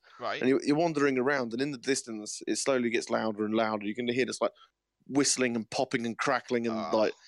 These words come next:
Speaker 2: dump valves going off and anti-lag scra-, um, popping away.
Speaker 1: Awesome.
Speaker 2: I was like, and it's, it's, it's so great. Like, I was by myself, and you could just, like, I could watch the hairs on my arm all start to stand up.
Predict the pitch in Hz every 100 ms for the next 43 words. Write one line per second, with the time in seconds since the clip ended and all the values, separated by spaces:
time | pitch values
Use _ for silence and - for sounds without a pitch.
0 | - - 139 131 107 123 113 127 117 113
1 | 117 - 113 - 131 131 123 117 113 110
2 | - - - 139 - - 123 113 107 -
3 | 139 - 117 113 113 107 110 _ - 123
4 | - 127 135 120 - _ _ - 139 135
5 | - - 147 - 156 - - 170 143 160
6 | 123 104 117 - 110 127 143 135 127 117
7 | 131 120 110 120 113 - 113 123 113 113
8 | - 120 - 123 104 - 120 143 120 113
9 | 113 117 120 117 117 110 - 117 - -
10 | - 110 107 113 110